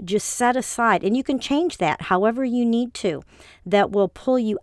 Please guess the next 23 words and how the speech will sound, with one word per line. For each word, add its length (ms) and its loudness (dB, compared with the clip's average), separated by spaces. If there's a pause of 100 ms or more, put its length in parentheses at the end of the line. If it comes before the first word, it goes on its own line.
out 240 4
of 140 -4
that 320 0
darkness 500 2
and 80 -2
the 60 -4
spiraling 600 -2
down. 340 -2 (600)
You 120 -4
could 120 0
have 200 2
a 40 2
list 280 0
of 80 -4
scriptures 600 -6
to 180 -10
read 320 -6 (400)
or 200 4
a 60 6
book 420 2 (120)
that 220 0
is 200 0
uplifting. 840 -4